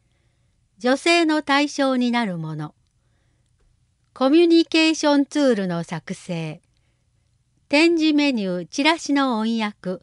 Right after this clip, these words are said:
コミュニケーションボードなど。コミュニケーションボードとは、文字や話し言葉でのコミュニケーションが難しい人がイラストを指さすことで自分の意思を伝える道具、絵カードです。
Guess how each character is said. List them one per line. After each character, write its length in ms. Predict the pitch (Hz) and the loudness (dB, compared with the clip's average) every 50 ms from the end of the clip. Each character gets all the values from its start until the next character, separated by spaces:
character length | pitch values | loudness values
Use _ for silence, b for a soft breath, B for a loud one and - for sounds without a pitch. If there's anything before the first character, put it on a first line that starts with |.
| b b b b b b _ | b b b b b b _
コ 160 | - 269 269 | -2 0 2
ミ 160 | 285 330 349 | 4 4 6
ュ 20 | 330 | 6
ニ 160 | 339 339 311 | 4 2 2
ケ 220 | - 320 311 320 | 2 0 0 0
ー 40 | 311 | 0
シ 140 | - - 302 | 0 0 -2
ョ 80 | 294 | 0
ン 120 | 277 269 247 | 0 0 0
ボ 200 | 269 269 247 214 | 0 0 0 -2
ー 20 | |
ド 120 | 175 180 160 | -4 -6 -8
な 200 | 160 151 151 151 | -6 -8 -10 -10
ど。 200 | 151 151 - _ _ _ _ _ _ _ _ _ _ _ _ _ _ _ _ _ _ _ _ _ _ _ _ | -12 -16 -16 _ _ _ _ _ _ _ _ _ _ _ _ _ _ _ _ _ _ _ _ _ _ _ _
コ 140 | - 269 277 | 0 2 4
ミ 100 | 294 339 | 6 6
ュ 80 | 359 349 | 6 6
ニ 180 | 339 339 311 | 6 4 4
ケ 220 | - - 330 330 349 | 2 2 2 2 2
ー 40 | |
シ 140 | - - 320 | 0 0 0
ョ 80 | 302 302 | 2 2
ン 100 | 294 277 | 2 2
ボ 200 | 269 285 277 233 | 2 2 2 2
ー 40 | 208 | 0
ド 120 | 202 190 | -2 -6
と 220 | - - 180 175 | -4 -6 -4 -4
は、 200 | 175 175 175 190 b b b b b b | -2 -4 -4 -6 b b b b b b
文 160 | 226 277 320 | 0 0 2
字 140 | 294 285 269 | 2 2 0
や 140 | 240 220 208 | 0 0 0
話 320 | 202 226 226 269 294 285 | 0 0 2 2 0 0
し 80 | - - | -2 -4
言 240 | - 294 294 269 240 | -4 -4 -2 -2 -4
葉 160 | 202 196 185 | -2 -4 -4
で 160 | 175 180 180 | -4 -4 -6
の 240 | 170 175 175 180 - _ _ _ | -4 -6 -8 -8 -10 _ _ _
コ 140 | - 254 254 | -4 0 2
ミ 100 | 285 330 | 4 4
ュ 80 | 339 | 6
ニ 200 | 339 330 339 339 | 6 6 6 4
ケ 240 | - - 320 311 302 | 4 2 0 0 0
ー 20 | 277 | 0
シ 120 | - 233 | 0 -2
ョ 100 | 208 196 | -2 -2
ン 40 | 190 | -2
が 140 | 190 190 185 | -4 -4 -4
難 400 | 202 208 247 254 - 285 285 285 | -4 -4 -4 -4 -2 -2 -4 -2
し 240 | - - 277 247 | -2 -4 -2 -2
い 20 | 208 | -2
人 300 | - - - 202 190 170 | -6 -8 -8 -8 -8 -6
が 240 | 160 175 180 190 b b b b b b b | -6 -8 -8 -8 b b b b b b b
イ 80 | 214 240 | -2 2
ラ 180 | 277 311 339 - | 2 2 2 0
ス 100 | - - | -4 -2
ト 160 | 311 302 294 | 0 2 2
を 80 | 294 | 2
指 220 | 285 277 269 294 294 | 2 2 0 0 -2
さ 160 | - 311 302 | -2 -4 -8
す 140 | - - - | -8 -8 -12
こ 160 | - 202 202 | -10 -10 -8
と 160 | - 202 196 | -6 -8 -6
で 200 | 170 175 175 - b b b b b b | -6 -8 -8 -10 b b b b b b
自 120 | 190 240 | -4 -2
分 280 | 247 311 339 330 320 302 | 0 2 2 4 4 2
の 160 | 294 294 302 | 2 2 0
意 40 | 320 - - 269 | 0 -2 -2 -2
思 100 | 233 208 | 0 -2
を 60 | 202 | -2
伝 380 | - - - - 247 247 262 | -4 -6 -2 0 0 2 2
え 40 | 240 | 0
る 140 | 185 185 180 | -2 -6 -6
道 280 | 160 180 180 180 175 165 | -6 -4 -4 -4 -4 -6
具、 240 | 147 156 160 247 _ _ _ _ _ _ | -6 -10 -10 -12 _ _ _ _ _ _
絵 120 | - 196 214 | -8 -8 -6
カ 240 | - - 339 320 294 | -2 0 0 2 2
ー 60 | 233 | 0
ド 140 | 208 180 160 | -2 -4 -6
で 140 | 156 165 | -6 -10
す。 220 | 170 - - - | -12 -14 -20 -20